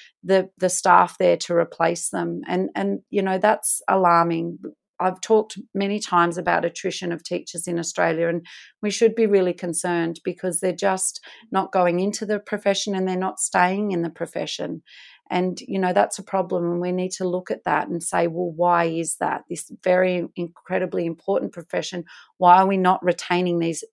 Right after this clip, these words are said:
incredible professionals in it? What's going on?" And covid's going to show that,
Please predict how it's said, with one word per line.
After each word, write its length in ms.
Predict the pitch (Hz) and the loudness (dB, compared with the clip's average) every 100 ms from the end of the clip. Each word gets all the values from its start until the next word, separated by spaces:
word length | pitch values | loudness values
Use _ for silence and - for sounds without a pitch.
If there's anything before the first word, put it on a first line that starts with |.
| - | -10
incredible 720 | 175 - 185 175 175 165 - _ _ | -10 0 0 2 2 0 -4 _ _
professionals 680 | - 175 233 240 185 160 165 - | -8 -2 -2 0 0 -2 -4 -2
in 200 | 240 277 | 2 2
it? 160 | - - - - - - - | 0 -6 -20 -20 -20 -20 0
What's 300 | 185 - - | 2 2 2
going 360 | 196 180 175 | 4 4 2
on?" 320 | 190 220 151 | 0 -2 -4
And 280 | 175 180 185 | -2 -2 -2
covid's 420 | - 214 220 233 | 2 2 2 -4
going 240 | - 220 214 | -4 -2 -2
to 60 | |
show 340 | 202 - 196 208 | -2 0 2 2
that, 300 | 185 147 | 0 -4